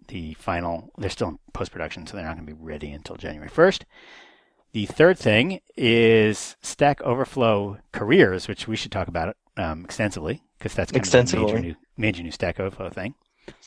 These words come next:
Speaker 2: Right. Well, I'm actually looking at Kiln, 'cause you guys had a logo contest, and I actually hadn't
Speaker 1: Oh, yeah.
Speaker 2: seen the outcome of that.
Speaker 1: Yeah,
Speaker 2: Well,
Speaker 1: we
Speaker 2: I
Speaker 1: got,
Speaker 2: like,
Speaker 1: there's some kind
Speaker 2: I
Speaker 1: of a
Speaker 2: like the logo.
Speaker 1: It's a crazy dodo bird. He's sort of insane. Yeah.
Speaker 2: Well, I like the, it, it's sort of similar to the Fogbugs Kiwi. I mean,
Speaker 1: That's
Speaker 2: it's got
Speaker 1: right.
Speaker 2: some
Speaker 1: It's some kind of a bird that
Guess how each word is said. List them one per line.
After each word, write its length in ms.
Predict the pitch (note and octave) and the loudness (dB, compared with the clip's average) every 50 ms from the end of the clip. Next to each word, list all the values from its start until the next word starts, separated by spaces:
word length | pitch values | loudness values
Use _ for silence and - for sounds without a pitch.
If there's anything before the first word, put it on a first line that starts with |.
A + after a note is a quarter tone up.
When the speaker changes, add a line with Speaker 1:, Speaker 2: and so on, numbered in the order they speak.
| - - _ _ | -20 -20 _ _
Speaker 2:
Right. 260 | - B2 A#2+ G#2+ - - | 6 6 6 6 6 8
Well, 120 | C#3 C#3 | 10 10
I'm 140 | D3 E3 F3+ | 12 12 10
actually 240 | F#3+ - - - E3+ | 10 8 8 6 6
looking 200 | F3+ - E3 A#2 | 6 6 4 2
at 80 | F#2+ | 2
Kiln, 360 | - - - C3+ A2+ G2+ A#2 | 4 4 6 6 4 4 -2
'cause 200 | - - - C3 | -2 2 4 4
you 60 | C3+ C3+ | 6 8
guys 180 | C#3+ C#3 C#3 | 8 8 8
had 100 | - C3+ | 8 6
a 40 | A#2 | 6
logo 300 | A2 A#2 B2 A#2+ A#2 A2+ | 6 4 6 6 6 4
contest, 420 | - - G#2+ G#2 - G#2 G#2+ - | 4 0 -4 -2 -2 -4 -4 0
and 100 | - G#2+ | 2 4
I 60 | A2+ B2+ | 6 6
actually 260 | C3+ C3+ - - B2 | 6 6 4 0 2
hadn't 200 | A#2+ B2+ B2 B2 | 2 2 2 4
Speaker 1:
Oh, 60 | C3 | 2
yeah. 120 | C#3+ D3 | 4 2
Speaker 2:
seen 120 | A2+ A2+ G#2+ | 2 0 -4
the 120 | G2 E2 | -6 -6
outcome 300 | D2 - - _ - G#2+ | -6 -10 -12 _ -10 -8
of 80 | G2+ G#2 | -6 -6
that. 160 | G#2 G#2 - | -6 -6 -2
Speaker 1:
Yeah, 160 | - C3 D#3 D#3+ | 2 4 6 6
Speaker 2:
Well, 60 | C3 | 6
Speaker 1:
we 60 | B2+ | 6
Speaker 2:
I 40 | C#3+ | 6
Speaker 1:
got, 80 | C#3+ | 8
Speaker 2:
like, 80 | C#3+ D#3+ | 8 8
Speaker 1:
there's 140 | C3 B2 - | 6 4 4
some 120 | - C3 | 2 2
kind 120 | - D#3 C#3 | 4 6 8
Speaker 2:
I 20 | |
Speaker 1:
of 40 | B2+ | 8
a 40 | A#2 | 8
Speaker 2:
like 180 | - - - | 6 6 2
the 100 | - B2 | -2 0
logo. 440 | B2 C3 C#3 D3+ C#3+ - A2 A2+ A2+ | 2 2 0 0 2 2 2 2 4
Speaker 1:
It's 160 | - B2 - - | 2 2 2 0
a 40 | |
crazy 320 | - - C3 A#2+ A2+ A#2 A2 | 2 6 6 6 6 6 4
dodo 280 | G2 G#2+ G#2+ A#2 G#2+ | 4 6 6 6 6
bird. 240 | F#2 F2 D#2+ D#2+ D#2 | 4 4 0 -4 -2
He's 240 | C#2+ F#2+ F2+ - - | -4 -6 -6 -8 -12
sort 280 | - - - A#2+ G#2 F#2+ | -12 -4 -2 0 0 0
of 40 | |
insane. 400 | F#2 F2 E2 - G#2 F#2 F2 F2 - _ - | -2 -6 -6 -6 -6 -4 -6 -8 -10 _ -8
Yeah. 220 | - G#2+ F#2+ E2 - - _ _ _ _ _ _ _ _ _ _ _ - | -4 -4 -2 -4 -4 -10 _ _ _ _ _ _ _ _ _ _ _ 8
Speaker 2:
Well, 100 | C#3+ C#3+ | 10 12
I 40 | D#3 | 12
like 160 | F3 F3+ - | 10 10 10
the, 180 | D#3 C#3+ - | 10 10 10
it, 160 | - D3 - - | 8 6 6 6
it's 180 | B2+ C3+ - | 4 2 2
sort 280 | - - - - C#3+ C3 | -2 -2 2 4 4 4
of 40 | C3 | 4
similar 360 | - - C#3 C3 B2+ B2+ A#2+ | 4 4 4 6 6 4 4
to 180 | - - A#2+ | 4 2 2
the 200 | A2+ G#2 G#2+ G#2+ | 4 4 2 2
Fogbugs 680 | A#2+ - - A#2+ B2 B2+ B2 B2 A2+ G#2 G#2 G#2 - - | 0 2 4 6 6 6 6 6 4 4 4 0 -8 -10
Kiwi. 400 | - - C3 A#2+ A2 A2 G#2+ - _ - | -4 0 2 2 4 2 0 -2 _ -2
I 40 | A2+ | 2
mean, 20 | |
Speaker 1:
That's 120 | A2+ A2 G#2 | 2 2 4
Speaker 2:
it's 60 | - | 6
got 60 | B2 | 6
Speaker 1:
right. 160 | A2+ G#2 - | 6 6 4
Speaker 2:
some 180 | - - G3+ G#3 _ _ _ _ _ - | 2 -4 -6 -6 _ _ _ _ _ -4
Speaker 1:
It's 180 | - A2+ - | -4 -2 -2
some 200 | - - B2 A2 | -2 -2 -2 0
kind 160 | G#2 B2 A2 G#2 | 2 2 2 2
of 80 | F#2+ | 2
a 80 | F#2+ F2 | 0 0
bird 300 | E2 F#2 E2+ F2+ F2 D#2 | 0 -2 -4 -4 -4 -6
that 140 | E2+ F2+ | -8 -8